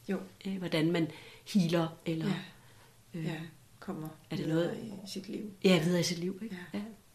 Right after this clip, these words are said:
Speaker 2: Når du siger det der med heal yourself, så kan jeg huske, for mig var det sådan, øh, altså, hvad det var,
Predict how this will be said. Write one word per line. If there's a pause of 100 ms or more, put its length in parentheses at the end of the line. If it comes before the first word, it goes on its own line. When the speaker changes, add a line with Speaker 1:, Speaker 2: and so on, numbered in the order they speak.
(580)
Speaker 2:
Når
du
siger
det
der
med
heal
yourself,
så
kan
jeg
huske,
for
mig
var
det
sådan,
øh, (1400)
altså,
hvad
det
var,